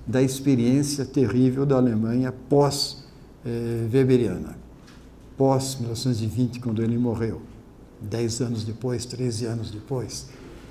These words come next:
Eh, o que há é que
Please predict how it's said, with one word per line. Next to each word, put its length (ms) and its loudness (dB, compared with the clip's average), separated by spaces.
Eh, 380 -10
o 100 0
que 300 0
há 280 2
é 120 0
que 480 -2